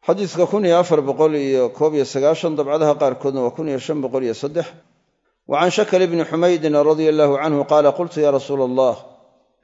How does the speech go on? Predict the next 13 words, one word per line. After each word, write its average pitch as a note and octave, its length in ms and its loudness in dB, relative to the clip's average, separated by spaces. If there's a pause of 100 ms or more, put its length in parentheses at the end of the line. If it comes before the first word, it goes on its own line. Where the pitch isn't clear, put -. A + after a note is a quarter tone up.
(120)
Saxaabiga D3+ 500 0
Shakal C#3+ 480 -2
ibn C#3 260 -4
Xumayd D#3 380 -4
la C3 160 0
yidhaahdaa C3 400 2
waxa D3 200 -2
uu C3+ 100 -2
yidhi, D3 300 -4 (680)
"Waxaan D3+ 320 0
idhi, C#3+ 240 2
Rasuulka C3+ 560 0
Ilaahayow, E3+ 460 4